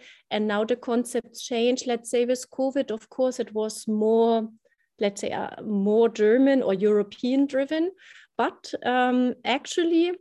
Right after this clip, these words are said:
I thought, uh, the concept was also nice because there was a part on the expo, so on the expo area, and then there were booths in the city.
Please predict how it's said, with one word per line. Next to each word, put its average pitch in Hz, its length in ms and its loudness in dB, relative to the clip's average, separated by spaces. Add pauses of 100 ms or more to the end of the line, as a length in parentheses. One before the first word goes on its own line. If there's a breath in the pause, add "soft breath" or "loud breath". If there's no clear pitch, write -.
(380)
I 220 240 2
thought, 254 580 2
uh, 233 140 0
the 214 180 -2
concept 277 560 -2
was 208 160 -2
also 202 320 -4
nice 202 400 -2
because 220 300 -2
there 220 180 2
was 226 220 -2
a 285 40 -2
part 220 560 0 (380 soft breath)
on 233 160 2
the 214 140 0
expo, 320 640 -2 (220 soft breath)
so - 120 -2
on 240 100 2
the 214 60 2
expo 202 400 -4
area, 285 560 -2 (340 loud breath)
and 226 200 0
then 247 140 0
there 254 120 0
were 233 120 4
booths 247 560 -2
in 226 140 0
the 208 80 -2
city. 202 560 -4